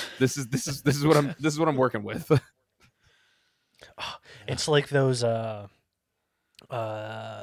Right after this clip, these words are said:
Speaker 2: the suspension bolts on chain motors.
Speaker 1: Mm-hmm.
Speaker 2: The, you can do it with just a, a, just a regular ratchet. Gotta have the breaker bar, though. Can't do it without it. <laughs> They are just so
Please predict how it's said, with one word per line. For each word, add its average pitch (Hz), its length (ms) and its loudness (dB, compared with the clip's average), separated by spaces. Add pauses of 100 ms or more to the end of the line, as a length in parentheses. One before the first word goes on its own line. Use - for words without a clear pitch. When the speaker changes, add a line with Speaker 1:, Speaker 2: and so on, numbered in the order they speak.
Speaker 2:
the 123 100 -2
suspension 117 600 -2
bolts 101 280 -10
on 107 100 -10
chain 107 240 -10
motors. 101 460 -16 (420)
Speaker 1:
Mm-hmm. 113 340 -8 (500)
Speaker 2:
The, 117 300 -6 (300)
you 135 100 -10
can 131 120 -6
do 135 300 -4
it 123 120 -6
with 117 200 -10
just - 240 -10
a, 107 260 -12 (320)
a, 107 120 -16 (400)
just - 140 -16
a 104 40 -10
regular 123 360 -4
ratchet. 113 420 -4 (580)
Gotta 110 160 -10
have 117 140 -6
the - 80 -20
breaker 110 300 -12
bar, 107 220 -18 (100)
though. 107 180 -18 (320)
Can't 135 200 6
do 160 140 8
it 165 100 8
without 147 400 10
it. - 140 6
<laughs> 165 500 4
They 190 140 10
are 160 80 8
just 151 180 2
so 226 460 4